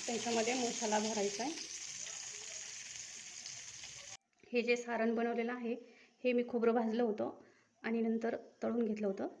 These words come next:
ए-, एक टोमॅटोची फोड होती, ती तळून घेतली होती तेलामध्ये. कांदा तळून घेतला होता. काळा मसाला आहे घरी बनवलेला. थोडी चिंच घेतली व थोडासा गूळ घेतला आहे. चवीनुसार मीठ,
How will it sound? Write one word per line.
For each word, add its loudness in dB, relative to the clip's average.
ए-, 2
एक -8
टोमॅटोची 2
फोड 2
होती, -4
ती -4
तळून 2
घेतली 0
होती 2
तेलामध्ये. 2
कांदा 2
तळून 6
घेतला 0
होता. -2
काळा 4
मसाला 2
आहे 4
घरी 2
बनवलेला. 2
थोडी 4
चिंच 2
घेतली 0
व 0
थोडासा 2
गूळ 2
घेतला 0
आहे. -4
चवीनुसार 4
मीठ, 2